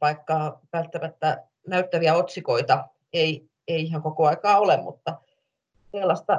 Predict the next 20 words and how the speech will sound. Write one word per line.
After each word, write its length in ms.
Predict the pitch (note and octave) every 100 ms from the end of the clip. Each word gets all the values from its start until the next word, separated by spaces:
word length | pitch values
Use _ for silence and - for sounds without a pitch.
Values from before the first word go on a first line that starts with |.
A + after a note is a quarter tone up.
| -
edunvalvontaa 720 | A3 A3 G#3 G3 G3 D#3 F#3 F3
ja 180 | E3+ - _ _
monialaista 720 | F#3+ G3 F3+ E3+ E3+ - E3 - _ _
työntekoa 640 | F#3+ E3+ D#3+ F3+ D3+ D#3 - _ _
yhteistyössä 720 | E3 - D#3+ D#3 D#3 D3+ -
eri 120 | E3 E3
tahojen 420 | E3 D#3 C3 B2+
kanssa. 400 | C#3+ C#3+ - - _ - - - - - _ _ F#3+
Ä, 120 | G3+ _ _ _ _
tämä 240 | D4 E4
oli 100 | C#4
tällaista 340 | C#4 C#4+ D4 C#4
susipulinaa 960 | D4 D4+ C4 - _ A3 G#3+ G#3 G#3 G#3+
tällä 260 | A#3 G3+
kertaa. 500 | G3 F#3+ F#3 F#3 F#3
Tosi 300 | F#3 B3+ -
paljon 240 | A3 G3+ G3+
kiitoksia 720 | G#3 F#3+ F#3 - F#3+ E3+ - _ _ _ _ _
Mari 200 | G3+ G3
Tikkunen 720 | F#3 - - F3 D#3+ D#3+